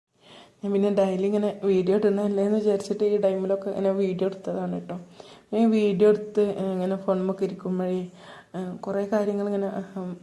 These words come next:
അതായത് നമുക്ക് ഇഷ്ടമുള്ള കാര്യങ്ങളൊക്കെ നമ്മളിങ്ങനെ ചെയ്യുമ്പോ പിന്നെ അത്ര അങ്ങണ്ട്, ഏ, നമ്മള് എന്താ പറയാ, അത്ര അങ്ങണ്ട്, ഏ,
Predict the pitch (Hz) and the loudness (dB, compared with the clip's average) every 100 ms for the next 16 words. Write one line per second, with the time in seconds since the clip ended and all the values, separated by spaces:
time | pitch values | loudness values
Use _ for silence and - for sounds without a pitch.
0 | - - - - 196 208 214 208 226 220 | -18 -20 -12 -6 -2 2 2 2 -2 -4
1 | - 233 233 226 214 208 208 208 208 202 | -2 0 2 2 0 0 -2 -2 -2 0
2 | 208 208 208 - - - - 214 196 196 | 2 0 -2 -10 -20 -20 -2 2 2 2
3 | 196 196 - 208 202 196 196 220 208 202 | 2 0 -2 -2 -2 -2 -4 -2 -2 -2
4 | 202 202 196 - - - 196 196 196 196 | -2 -4 -6 -10 -12 -8 -4 -2 -2 -6
5 | - 196 202 196 190 190 - - - - | -12 -8 -6 -4 -6 -10 -18 -20 -20 -18
6 | - - - 202 220 226 226 214 214 202 | -16 -14 -10 -6 0 2 2 0 -2 -6